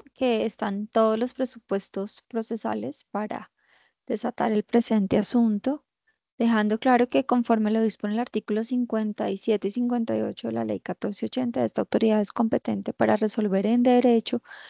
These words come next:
la controversia asociada con el cumplimiento o no de las obligaciones legales y o contractuales a cargo de los involucrados en el vínculo obligacional que emerge, en este caso, de una operación pasiva,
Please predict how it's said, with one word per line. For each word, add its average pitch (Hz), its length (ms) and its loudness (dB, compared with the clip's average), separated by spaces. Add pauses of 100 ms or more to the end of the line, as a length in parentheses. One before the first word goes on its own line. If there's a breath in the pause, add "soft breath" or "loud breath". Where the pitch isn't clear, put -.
(280 loud breath)
la 233 140 4
controversia 233 560 6
asociada 220 420 4
con 226 180 4
el 226 120 4
cumplimiento 214 640 4
o 208 40 6
no 214 140 6
de 214 60 6
las 226 180 4
obligaciones 208 540 4
legales 214 440 4
y 220 100 4
o 214 100 6
contractuales 202 680 0
a - 80 0
cargo 180 340 2
de 190 60 4
los 190 200 0
involucrados 190 680 -2
en 202 120 2
el 196 140 2
vínculo 214 680 4
obligacional 180 680 -2
que 190 100 -2
emerge, 202 360 2
en 196 80 0
este 180 200 -4
caso, 185 320 0
de 202 180 6
una 185 160 0
operación 202 520 0
pasiva, 190 500 4